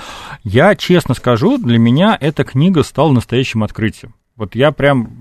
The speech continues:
неделю назад или там пару недель назад, если бы кто-нибудь мне сказал о подобном, я бы не поверил, что я эти слова буду произносить вслух. Потому что все-таки с моим опытом чтения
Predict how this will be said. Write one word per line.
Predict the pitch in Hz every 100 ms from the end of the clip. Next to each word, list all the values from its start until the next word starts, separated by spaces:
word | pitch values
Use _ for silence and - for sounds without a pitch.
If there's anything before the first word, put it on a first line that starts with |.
| -
неделю | 131 135 151 131 180 139
назад | 120 123 139 110 -
или | 98
там | 98 90
пару | 127 120
недель | 127 113
назад, | 101 110
если | 101 110
бы |
кто-нибудь | 101 139 113 104 -
мне | 113
сказал | - 107 104 240 254
о | 120
подобном, | - 120 117 113 95 87
я | 104 165
бы | 131
не | 120 139
поверил, | 117 107 139 240 233
что | 240 - 120
я | 104 127 165 -
эти | 123 -
слова | 104 101 104 160
буду | 107 131 117
произносить | 107 101 85 92 110
вслух. | - - 104 - _
Потому | - 92 107
что | -
все-таки | - 147 -
с | -
моим | 123 135 104 - - - - -
опытом | - - - 117 101 - - -
чтения | - - 139 127 113 101 92 107 90